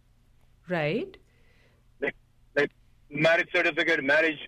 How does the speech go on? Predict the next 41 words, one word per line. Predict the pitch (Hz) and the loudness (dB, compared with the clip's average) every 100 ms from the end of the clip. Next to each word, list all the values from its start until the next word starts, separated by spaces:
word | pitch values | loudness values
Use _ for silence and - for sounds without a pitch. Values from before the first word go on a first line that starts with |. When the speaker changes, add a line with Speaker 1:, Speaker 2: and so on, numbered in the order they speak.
| - - - | -20 -16 -2
Speaker 2:
proof, | 196 196 165 | 2 2 2
and | 135 113 | 0 0
blah, | 123 147 135 | 2 2 4
blah, | 139 127 | 2 2
blah, | 127 120 | 2 0
blah. | 123 | 4
I | 117 | 4
don't | 123 117 | 2 0
know | 110 | 0
what. | 113 _ _ _ _ _ | -2 _ _ _ _ _
And | 160 175 | -2 0
I | 175 | 0
spoke | 175 202 202 | 0 -2 0
to | 208 202 | 2 2
B | 165 185 | 2 2
L | 180 | 2
S | 170 - _ - | 0 -2 _ -2
on | 156 165 | 0 0
the | 156 | 0
phone, | 185 170 | 2 2
and | 156 | 2
they | 165 | 2
said, | 165 151 - _ - | 2 0 -2 _ -4
"We | 165 | 0
have | 147 143 | 0 2
no | 160 151 | 2 0
clue | - 156 | 0 0
about | 131 123 110 | 2 2 2
that." | 92 - - _ - - - _ _ 180 | -2 -6 -20 _ -20 -20 -20 _ _ -4
Speaker 1:
Yeah. | 196 202 185 | 2 4 4
Speaker 2:
Girls | 165 - - - - | 2 -4 -16 -10 -2
pick | 165 | 0
up | 147 | 0
the | 151 | 0
phone | 156 151 | 0 2
and | 143 | 2
they | 151 | 0
don't | 143 143 139 | 2 0 2
know | 135 165 | 2 2
anything. | 151 151 151 139 - | -2 0 -2 -2 -10
They | - | -10